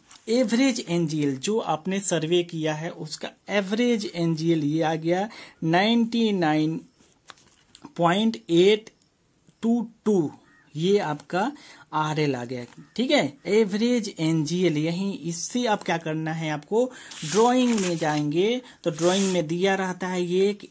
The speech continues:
एनजीएल से, अगर आपको एनजीएल, जो ये एनजीएल है,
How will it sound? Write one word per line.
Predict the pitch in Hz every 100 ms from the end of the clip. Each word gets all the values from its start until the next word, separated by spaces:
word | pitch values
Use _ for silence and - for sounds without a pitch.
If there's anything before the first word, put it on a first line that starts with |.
| -
एनजीएल | 185 214 196 226 233 220
से, | - 185 185
अगर | 170 170
आपको | 165 160 180
एनजीएल, | 175 165 170 180 202 185
जो | 175 156
ये | 151 160 160
एनजीएल | 156 160 156 202 214 170
है, | 160 175